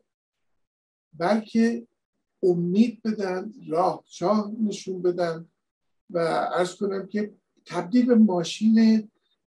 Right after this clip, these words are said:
اعلامیه‌های توجیهی نشن در مورد اینکه آه گوش گرون شده، نمی‌دونم این مسئله اینطور شده. این درد رو اضافه می‌کنه، در حالی که اگر که یه ط-،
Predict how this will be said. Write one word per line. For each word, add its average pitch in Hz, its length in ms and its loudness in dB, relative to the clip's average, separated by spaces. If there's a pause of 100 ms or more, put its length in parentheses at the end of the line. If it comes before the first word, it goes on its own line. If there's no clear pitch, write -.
اعلامیه‌های 180 880 2
توجیهی 165 800 -2
نشن 220 420 2
در 160 200 0
مورد 160 280 -8
اینکه 170 200 -2
آه 170 400 2 (200)
گوش 180 240 -8
گرون 175 300 -2
شده، 170 340 -4
نمی‌دونم 165 580 -8 (300)
این 175 240 -4 (160)
مسئله 175 400 -4
اینطور 165 360 -6
شده. - 320 -16
این 220 260 0 (360)
درد 208 360 0
رو 247 180 0
اضافه 185 520 2
می‌کنه، 156 540 -2 (500)
در 165 200 -2
حالی 220 220 -2
که 226 160 -4
اگر 226 300 0
که 226 160 -4 (200)
یه 185 260 -2 (100)
ط-، - 300 -16